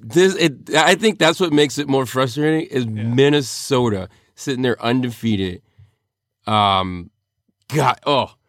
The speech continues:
Speaker 1: I was, I was saying that. That's what I was saying all second half. Minnesota's gonna win the West. This is a terrible year.
Speaker 2: Yeah.
Speaker 1: I hate this. This sucks.
Speaker 2: Yeah. Well, we'll, I mean, Minnesota looked great again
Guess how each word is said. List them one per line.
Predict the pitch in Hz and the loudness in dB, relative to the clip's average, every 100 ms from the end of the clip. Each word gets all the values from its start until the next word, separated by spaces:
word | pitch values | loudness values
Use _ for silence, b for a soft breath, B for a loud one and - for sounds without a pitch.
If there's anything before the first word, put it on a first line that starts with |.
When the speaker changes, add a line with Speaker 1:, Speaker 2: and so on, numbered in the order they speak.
| _ - | _ -4
Speaker 1:
I | - | 0
was, | 170 151 | 0 -2
I | 135 | -2
was | 156 | -2
saying | - 147 | 0 0
that. | 131 110 | 0 0
That's | 147 | 0
what | 160 | 2
I | 131 | 0
was | 113 | 0
saying | 120 107 | -2 -2
all | 101 | -2
second | - 101 98 | -6 -6 -6
half. | 92 85 - | -6 -10 -4
Minnesota's | 113 131 131 127 120 110 | 2 4 2 2 0 0
gonna | 107 104 | 0 0
win | 104 | 0
the | 101 | -2
West. | 98 90 - 101 | -4 -6 -10 -4
This | 113 104 | 0 0
is | 104 | -4
a | |
terrible | - 107 95 92 | -2 0 0 0
year. | 90 90 | -2 -4
Speaker 2:
Yeah. | 85 - | -6 -10
Speaker 1:
I | |
hate | 98 107 104 | 0 0 0
this. | - 101 - _ _ | -4 -6 -12 _ _
This | 110 | -8
sucks. | - - 92 - - - _ _ | -4 -2 -4 -6 -20 -20 _ _
Speaker 2:
Yeah. | 127 113 120 _ | -14 -12 -16 _
Well, | 156 170 151 | -2 0 0
we'll, | 175 208 196 - B B B _ _ _ - | -2 -2 -4 -10 B B B _ _ _ -14
I | 185 | -12
mean, | 196 185 - _ _ _ _ _ _ | -10 -12 -16 _ _ _ _ _ _
Minnesota | 170 175 240 - 208 | -4 2 2 2 2
looked | 196 | 0
great | 190 160 | 0 -2
again | 143 151 | -2 -4